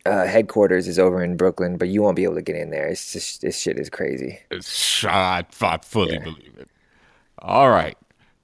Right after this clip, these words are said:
Speaker 2: Probably the longest intro for the Brap segment ever, but here we go.
Speaker 1: <laughs> I was trying to distract you.
Speaker 2: <laughs> I see, I see, but it never works. Uh, <laughs> first off, Luke Cage or Black Panther?
Speaker 1: Luke Cage.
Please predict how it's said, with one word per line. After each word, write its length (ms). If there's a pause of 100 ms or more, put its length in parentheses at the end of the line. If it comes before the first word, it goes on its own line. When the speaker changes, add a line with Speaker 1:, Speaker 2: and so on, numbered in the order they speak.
(140)
Speaker 2:
Probably 240
the 60
longest 340
intro 320
for 60
the 80
Brap 240
segment 320
ever, 240
but 160
here 240
we 180
go. 540
Speaker 1:
<laughs> 100
I 60
was 160
trying 180
to 60
distract 500
you. 120
Speaker 2:
<laughs> 240 (260)
I 60
see, 680
I 80
see, 400
but 160
it 80
never 280
works. 460 (580)
Uh, 140
<laughs> 640
first 440
off, 320 (360)
Luke 320
Cage 400
or 80
Black 320
Panther? 440 (760)
Speaker 1:
Luke 220
Cage. 420